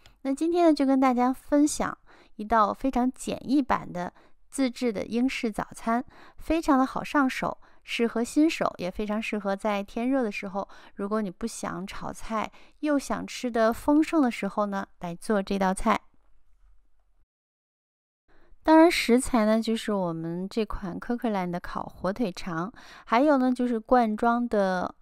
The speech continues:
豆子。那么这款豆子呢，我用的是黄豆，当然大家呢，也可以喜-，选黑豆，也可以自己喜欢的豆子。我们将罐头呢，放在碗中，加一些番茄酱、糖，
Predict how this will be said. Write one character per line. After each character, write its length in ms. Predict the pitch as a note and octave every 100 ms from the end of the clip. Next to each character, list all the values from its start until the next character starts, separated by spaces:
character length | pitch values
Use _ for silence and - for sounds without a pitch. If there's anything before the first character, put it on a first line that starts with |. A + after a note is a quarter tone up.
| - -
豆 240 | D4+ C#4+ A#3
子。 300 | - F3 - _ _ - -
那 80 |
么 160 | A#3 A#3
这 120 | C#4
款 180 | B3+ F3+
豆 280 | - C#4 B3+
子 180 | G#3+ F#3
呢， 200 | F3 F3+
我 180 | F3 E3+
用 140 | A#3
的 80 | B3
是 300 | - A3+ A3
黄 380 | - E3+ D#3+ G3+
豆， 280 | C#4+ C4 - -
当 160 | G3+
然 160 | G3+ G#3+
大 160 | A3 G3+
家 220 | G#3+ G#3+
呢， 120 | G3+
也 80 | E3+
可 140 | -
以 180 | F#3+ F#3
喜-， 240 | - G3 -
选 480 | - - F3+ F3 F3
黑 240 | F3+ A#3+
豆， 260 | A#3+ B3+ A#3
也 120 | F#3
可 260 | D#3+ - F#3
以 240 | F#3 F3
自 140 | F3 G3
己 120 | G3+
喜 220 | - F3
欢 180 | - G3+
的 80 | G#3
豆 240 | A#3+ A3
子。 240 | G3+ - - - - _ - _
我 80 | G#3
们 200 | G#3+ A#3+
将 320 | B3+ B3+ B3+
罐 200 | C4 A#3+
头 160 | A#3 G#3
呢， 120 | G3+
放 180 | - G#3+
在 140 | G3+
碗 340 | F#3+ E3 D#3 E3
中， 320 | A3 A3+ A#3+ G#3+
加 260 | G#3+ G3
一 80 | G3
些 400 | G3 - G#3+ G#3+
番 220 | - A#3
茄 180 | A#3+ A3+
酱、 400 | - C4 A3+ - - _ - _ -
糖， 580 | - - F3 E3 F3+ A3